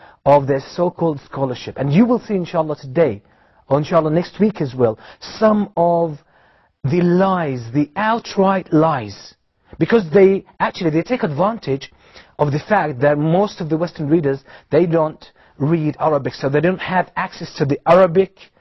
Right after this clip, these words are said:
original books on the seerah of the Prophet sallallahu alaihi, sallallahu alaihi wasallam. So they use, they use that, they take advantage of it in order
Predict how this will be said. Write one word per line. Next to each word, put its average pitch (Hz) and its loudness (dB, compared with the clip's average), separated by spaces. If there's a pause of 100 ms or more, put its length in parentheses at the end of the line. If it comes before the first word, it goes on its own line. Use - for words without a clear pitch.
(220)
original 160 0
books 147 -6
on 139 -6
the 120 -8
seerah 160 2
of 135 -4
the 139 -6
Prophet 131 -10
sallallahu 127 -2
alaihi, - -12
sallallahu 123 -2
alaihi 110 -10
wasallam. 107 -8 (200)
So 160 2
they 147 2
use, 156 0
they 135 2
use 175 0
that, 127 0
they 139 -2
take 180 -10
advantage 147 -4
of 110 -8
it 104 -6 (320)
in 143 -4
order 147 2